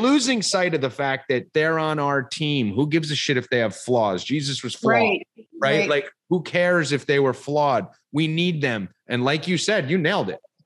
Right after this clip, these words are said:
Speaker 1: Once the army started segregating and people started eating their own, my whole, I had to shut down my whole Gildan and Discord because it got so toxic.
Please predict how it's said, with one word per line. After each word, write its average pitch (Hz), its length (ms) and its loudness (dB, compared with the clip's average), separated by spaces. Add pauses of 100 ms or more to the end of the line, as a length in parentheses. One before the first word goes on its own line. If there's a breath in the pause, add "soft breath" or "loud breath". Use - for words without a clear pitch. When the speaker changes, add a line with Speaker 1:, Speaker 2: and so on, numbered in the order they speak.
(120)
Speaker 1:
Once 156 340 0
the - 300 -4
army 175 420 0
started 147 480 0
segregating 160 760 -2
and 127 140 -2
people 143 240 0
started 131 400 -2
eating 135 300 0
their 117 240 0
own, 139 340 2 (460)
my 156 140 -2
whole, 226 140 0
I 165 100 -2
had 226 100 -4
to 165 80 -2
shut - 220 -2
down 156 120 0
my 135 120 0
whole 147 240 0
Gildan 131 340 2
and 98 140 -6
Discord 104 480 -2
because 98 240 -2
it 95 40 -6
got 92 220 -2
so 92 140 -2
toxic. 73 420 -6